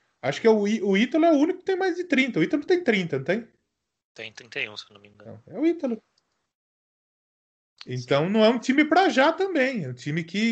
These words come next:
Speaker 1: e, e eles vão ganhar dinheiro, tá? Vendendo esses jogadores aí, né?
Speaker 2: Acho
Speaker 1: Vendendo
Speaker 2: que,
Speaker 1: Natan.
Speaker 2: é, então, eu acho que eu f-, meio que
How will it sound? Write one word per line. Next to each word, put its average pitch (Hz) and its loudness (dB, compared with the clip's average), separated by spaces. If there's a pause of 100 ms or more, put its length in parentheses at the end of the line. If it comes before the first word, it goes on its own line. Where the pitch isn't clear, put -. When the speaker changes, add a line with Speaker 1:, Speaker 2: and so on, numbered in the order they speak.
(220)
Speaker 1:
e, 110 -12 (260)
e 147 6
eles 202 4
vão 226 4
ganhar 262 2
dinheiro, 277 0
tá? 269 -4 (200)
Vendendo 147 -2
esses 139 -10
jogadores 131 -2
aí, 110 -4
né? 113 -8
Speaker 2:
Acho 135 -4
Speaker 1:
Vendendo 147 2
Speaker 2:
que, 160 -2
Speaker 1:
Natan. 135 0
Speaker 2:
é, 135 2
então, 113 -4
eu - -4
acho 131 -4
que 123 -16 (140)
eu 113 -12
f-, - -20 (500)
meio 127 -8
que 110 -18